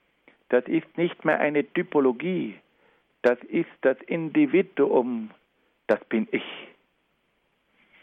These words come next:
Und auf diese Art und Weise hat nun Duns Scotus etwas in Gang gesetzt,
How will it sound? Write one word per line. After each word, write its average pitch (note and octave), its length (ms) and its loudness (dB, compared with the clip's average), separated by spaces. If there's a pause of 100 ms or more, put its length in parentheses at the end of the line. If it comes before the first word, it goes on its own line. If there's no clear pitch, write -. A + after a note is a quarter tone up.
(280)
Und A#2 220 2
auf G#2+ 120 2 (160)
diese G#3+ 480 0
Art D#3 400 0
und G#2+ 220 -4
Weise B2 540 0
hat - 140 -2 (120)
nun G2+ 340 -2
Duns F3 200 0 (120)
Scotus C#3 460 -2 (1300)
etwas D3 420 0
in B2+ 260 0
Gang G3 360 0
gesetzt, E3 360 0